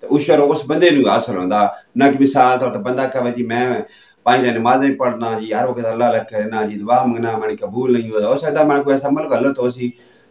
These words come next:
ਸਮਝ ਆ ਗਈ, ਉਹ ਦੁਆ ਕਬੂਲ ਨਾ ਹੋ ਰਹੀ ਹੋ ਸੀ। ਹੋ ਸਕਦਾ ਐਸਾ ਬੰਦਾ ਕੋਈ normal ਬੰਦਾ ਹੋ ਸੀ, ਇਬਾਦਤ ਕਰਦਾ ਹੋ ਸੀ, ਉਸ ਐਸਾ ਕੋਈ ਅਮਲ ਹੋ ਸੀ, ਉਹ ਅੱਲਾਹ ਦੇ ਹਾਂ ਕਬੂਲ ਹੋ ਜਾ ਸੀ,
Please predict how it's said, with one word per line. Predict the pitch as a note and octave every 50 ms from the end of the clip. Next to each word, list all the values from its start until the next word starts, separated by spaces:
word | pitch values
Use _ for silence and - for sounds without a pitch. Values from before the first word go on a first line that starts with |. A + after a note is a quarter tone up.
| _
ਸਮਝ | - C3+ C3 B2 A2+
ਆ | A2 A2 A2 A2
ਗਈ, | A2 A2+
ਉਹ | A2 G#2+ A2 A2 G#2
ਦੁਆ | G2+ G#2+ G#2+ G#2+ G#2+
ਕਬੂਲ | G#2+ G#2+ G#2+ G#2 G#2 G#2 G#2+
ਨਾ | B2 D#3+ E3+
ਹੋ | D3+ C#3
ਰਹੀ | C3 B2 A#2
ਹੋ | A2+ G#2+
ਸੀ। | G#2+ - G#2+
ਹੋ | G2+ B2 B2+
ਸਕਦਾ | C#3 D3 C#3 C3+
ਐਸਾ | C#3+ D3 D3 C#3+
ਬੰਦਾ | A2+ B2 C3 C3 B2+
ਕੋਈ | - B2+
normal | A#2+ B2 B2+ C#3 D3+ D3 C3+
ਬੰਦਾ | B2 B2+ B2+ B2 B2
ਹੋ | B2 B2+
ਸੀ, | B2 B2
ਇਬਾਦਤ | G#2+ G#2 A2+ A#2 B2+ C3
ਕਰਦਾ | B2+ B2 A#2 A#2+ C3 A#2+
ਹੋ | A#2
ਸੀ, | A#2 A#2+ B2
ਉਸ | A#2 - -
ਐਸਾ | - D3 D3 D3 C3+
ਕੋਈ | B2 A#2+ A#2+
ਅਮਲ | A#2 B2 C3+ B2 A2+
ਹੋ | A2
ਸੀ, | G#2+ - - A2 G2
ਉਹ | - A#2 A#2 A2
ਅੱਲਾਹ | A2 A#2 A#2
ਦੇ | G#2+ G#2+ G#2
ਹਾਂ | G2+ G#2 G2+
ਕਬੂਲ | G2+ - G2+ B2 D3 D3 B2
ਹੋ | A2 G#2+
ਜਾ | G2+ G#2 G2
ਸੀ, | - - F#2+ F#2